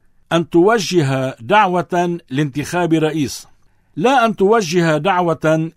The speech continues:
لجلسات حوار تصبح سابقة. ودولتك أمهر من يحفظ السوابق ويقدمها على الدستور، فلو تحقق ما أردت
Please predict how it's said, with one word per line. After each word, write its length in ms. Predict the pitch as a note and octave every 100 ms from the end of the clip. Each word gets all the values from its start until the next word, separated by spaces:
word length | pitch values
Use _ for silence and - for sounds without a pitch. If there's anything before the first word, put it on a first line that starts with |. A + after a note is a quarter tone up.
| C3
لجلسات 840 | C3+ C3 D3+ D3+ - F3 E3 -
حوار 680 | B2 C3+ B2+ D#3 E3 D#3+ E3 _ -
تصبح 640 | G3 - C#3+ D3+ C3 E3+
سابقة. 600 | D3 - E3+ A2+ - E2 - _ _ _ _ _
ودولتك 1080 | A2+ C#3+ E3 E3 G#3+ A#3+ G#3+ F3 F3+ F3+ F3+ _ _ _
أمهر 440 | A#3+ C#4 G#3 F3+ F3
من 320 | E3+ D#3+ D#3
يحفظ 460 | G#3 F#3 - D#3+ C#3+
السوابق 680 | C3+ - C#3 E3+ F3+ E3+ F3 _ _ _ _ _ _ -
ويقدمها 1300 | D3 F#3+ E3+ - D3 A#2+ F#3 G3 D#3 D3 D3+ D#3 _ -
على 240 | A#2+ D3+
الدستور، 560 | D3 B2+ A#2+ C#3 B2 E2+ - _ _ _ _ _
فلو 340 | - C#3 F#3
تحقق 680 | F#3 D#3+ D3+ B3+ - G#3+ -
ما 460 | F3 F3 F#3 E3+ D#3+
أردت 240 | F#3+ G#3